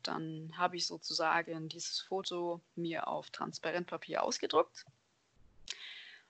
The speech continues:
Ähm, Aquarellpapier, es ist, ist ein spezielles Papier, es ist sehr dick und sehr aufnahmefähig für Wasser. Also du kannst da ein Glas Wasser drüber schütten und es wellt sich einfach nicht.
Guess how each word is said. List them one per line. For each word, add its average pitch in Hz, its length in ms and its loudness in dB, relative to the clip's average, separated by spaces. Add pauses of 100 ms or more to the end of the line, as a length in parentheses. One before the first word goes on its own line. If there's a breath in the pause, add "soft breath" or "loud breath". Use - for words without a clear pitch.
(160 loud breath)
Ähm, 196 220 6
Aquarellpapier, 233 880 8
es 175 140 -4
ist, 170 160 0
ist - 160 -4
ein 180 60 0
spezielles - 480 4
Papier, 226 440 4
es 180 120 -8
ist - 140 -2
sehr 170 120 4
dick - 440 0
und 180 180 0
sehr 170 460 6 (800)
aufnahmefähig 220 840 8
für 156 200 -6
Wasser. 220 400 8
Also 165 240 2
du 165 140 -8
kannst - 360 0
da 165 440 8
ein 165 60 -2
Glas - 280 2
Wasser 208 200 2
drüber 190 240 0
schütten 202 380 2
und - 220 -6
es - 180 -6
wellt 185 200 4
sich - 180 -6
einfach - 260 -2
nicht. - 280 2